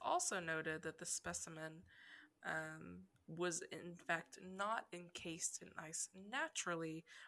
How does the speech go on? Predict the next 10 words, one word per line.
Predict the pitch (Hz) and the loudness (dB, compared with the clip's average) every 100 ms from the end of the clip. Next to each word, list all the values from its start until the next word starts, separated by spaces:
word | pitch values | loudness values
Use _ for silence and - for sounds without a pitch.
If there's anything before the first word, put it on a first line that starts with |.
| - | 0
but | 175 | 2
the | 190 - | 2 4
ice | - 180 175 - | 6 8 8 6
around | 175 170 165 170 | 4 2 0 -4
him | 165 160 160 | -8 -8 -10
was, | 160 160 156 - | -6 -2 -2 -2
like, | 160 - - - | -4 -4 -6 -10
placed | 170 165 - - | -2 0 0 0
there | 160 - | -6 -6
artificially. | 82 - - - 82 - 73 - | -6 -8 -10 -4 -2 -2 -6 -12